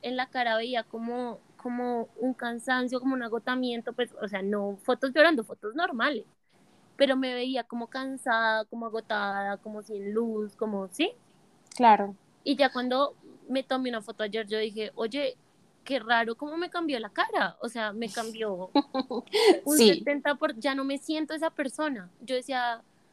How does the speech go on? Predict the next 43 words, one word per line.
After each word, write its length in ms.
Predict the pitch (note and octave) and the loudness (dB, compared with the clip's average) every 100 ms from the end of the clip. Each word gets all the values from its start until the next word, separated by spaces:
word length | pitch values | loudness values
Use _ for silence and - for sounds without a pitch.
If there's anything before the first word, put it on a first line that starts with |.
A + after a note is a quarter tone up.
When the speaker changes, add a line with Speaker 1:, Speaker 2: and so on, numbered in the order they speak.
| _ | _
Speaker 1:
"Claro, 300 | C4 C#4 G#3 | -2 0 -2
él 100 | G3 | -6
cambió, 440 | G3 G#3+ C4 A3 - | -6 0 0 0 -4
pero 180 | A#3 A3 | -4 -2
yo 160 | G#3 | -4
también 260 | G3+ F#3+ A3 | -6 -6 -6
cambié, 280 | B3 D#4+ G4 | -4 -2 -2
yo 100 | A#3+ | -2
no 60 | G#3 | -2
me, 180 | A3 F#3+ | -4 -4
yo 140 | A#3 | -4
no 120 | A3+ | -4
soy 260 | A3 B3 B3+ | -8 -10 -10
esa 160 | C4 | -10
persona 420 | C4+ C#4+ C#4 A3+ G#3 | -2 -2 -2 -6 -4
de 60 | |
hace 160 | A3+ G#3 | -4 -6
dos 220 | G3+ G3+ | -8 -6
meses, 380 | A#3+ E4 C#4 G#3+ | -4 -4 -4 -12
o 80 | G3+ | -4
sea, 160 | G3+ | -4
yo, 200 | G3 G#3+ G#3 | -4 -10 -10
yo 120 | - A#3+ | -4 -2
no 140 | A3 | -2
soy 220 | - A#3+ | -2 -2
la 120 | A#3+ | -2
persona 400 | - C#4 C4+ A3+ | 0 0 0 -2
de 60 | A3 | -2
hace 200 | A3+ G3 | -2 -4
un 100 | F#3 | 0
mes". 320 | B3+ A3 - _ _ _ _ - - - - | 0 0 -4 _ _ _ _ -20 -20 -20 -10
Estoy 200 | B3+ A#3+ | -4 -2
segura 440 | A#3 G#3+ C4 B3+ | 0 0 2 2
que 180 | C#4 C#4 | 2 4
ahorita 360 | C4 A#3 A3 | 4 2 -6
soy 280 | G#3 A3 G#3+ - | -2 -2 -2 -2
otra 300 | A3+ A3 A3 | -4 0 -2
persona 520 | A3+ B3 A#3+ G#3+ G3 - - | -2 -4 -2 -2 -2 -10 -20
cien 400 | - C4 B3+ B3 | -10 2 2 2
por 200 | - A#3 | -2 -6
ciento 400 | - B3 A#3+ A#3 | -2 -4 -4 -2
diferente, 800 | A#3 A3+ - G#3 A#3 A#3+ A#3 A3+ - _ - _ _ _ - | -4 -4 -8 0 0 0 -2 -4 -6 _ -20 _ _ _ -14
em, 840 | - A3+ A3 G#3+ G#3 G3+ F#3+ F#3 | -2 0 0 -2 -4 -4 -4 -8